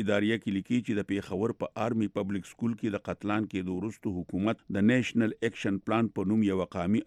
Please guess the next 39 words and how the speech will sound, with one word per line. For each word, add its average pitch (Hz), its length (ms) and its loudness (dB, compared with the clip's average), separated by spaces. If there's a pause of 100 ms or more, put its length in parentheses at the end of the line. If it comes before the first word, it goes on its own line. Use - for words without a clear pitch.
عملي 98 320 2
منصوبه 90 460 -2
تیاره 104 380 2
کړه. 107 300 -2 (200)
د 98 140 6
دې 135 160 12
منصوبې 107 540 2
تر 98 160 -2
مخې 104 240 -2
حاکمانو 98 640 2
له 104 160 0
د 92 160 -4
ټولو 117 260 0
مدرسو 90 480 -4
فهرست 98 460 -4
تیارول 90 520 2
دي، 104 100 2 (320)
د 95 140 0
هغوی 92 300 2
د 92 160 2
مالي 92 200 0 (120)
کاتو 90 260 0 (140)
جانچ 92 320 0
پړتال 101 500 -2
کول 113 160 2 (140)
دي، 92 100 0 (240)
او 95 100 2
دې 117 300 4
مدرسو 95 480 -2
له 101 100 -2
د 90 140 -2
بهر 110 380 0
نه 98 120 0
د 90 160 0 (220)
راتلونکي 104 640 0
مالي 95 260 -2 (140)
امداد 95 440 0 (140)
د 90 160 2
باقاعده 90 420 0